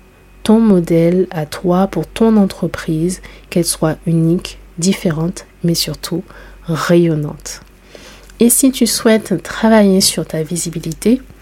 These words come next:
faire en sorte d'avoir la bonne stratégie, préparer les modèles de base, revoir ton offre et ton positionnement, je t'invite à rejoindre le lab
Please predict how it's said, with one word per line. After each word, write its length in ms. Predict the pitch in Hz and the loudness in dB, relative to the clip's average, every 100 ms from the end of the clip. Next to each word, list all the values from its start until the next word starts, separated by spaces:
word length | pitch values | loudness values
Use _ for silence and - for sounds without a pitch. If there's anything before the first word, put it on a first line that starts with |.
| - - - - - | -20 -20 -18 -20 -8
faire 360 | - 214 214 | 2 4 4
en 100 | 208 | 2
sorte 540 | 196 - 202 196 - 175 | 0 0 0 0 -2 -2
d'avoir 720 | 165 170 170 185 170 165 - | 0 0 0 0 0 -2 -4
la 280 | 170 175 202 | -2 2 4
bonne 200 | 220 214 | 4 2
stratégie, 760 | - 190 190 175 - 190 269 - | 0 0 0 0 2 2 2 -2
préparer 640 | - - 180 175 180 185 - - | -6 -2 -2 2 0 -2 -8 -4
les 80 | 165 | 0
modèles 760 | 160 160 170 170 165 151 143 - - - - - | 0 0 2 2 2 -2 -6 -12 -20 -20 -12 -4
de 100 | 156 | -2
base, 580 | 143 175 180 180 185 - - - - | 2 2 4 2 0 -8 -18 -20 -2
revoir 480 | 190 185 190 180 185 | 0 2 2 0 -2
ton 300 | - 156 156 | -4 -2 2
offre 320 | 185 185 - - | 2 2 -2 -12
et 80 | 165 | -6
ton 120 | 156 | -6
positionnement, 880 | - 190 190 190 - 160 151 151 233 - | -2 -2 0 -2 0 0 2 0 -2 -4
je 220 | 180 165 226 | -2 2 2
t'invite 680 | - 180 165 - 190 202 147 147 - - - - | 2 0 0 0 0 0 -4 -6 -12 -20 -10 -2
à 120 | 294 | -2
rejoindre 800 | 220 175 165 165 175 185 170 - - | 0 -2 0 0 2 2 0 -8 -2
le 240 | 170 196 | 2 4
lab 520 | 190 170 147 165 170 | 4 2 2 -2 -4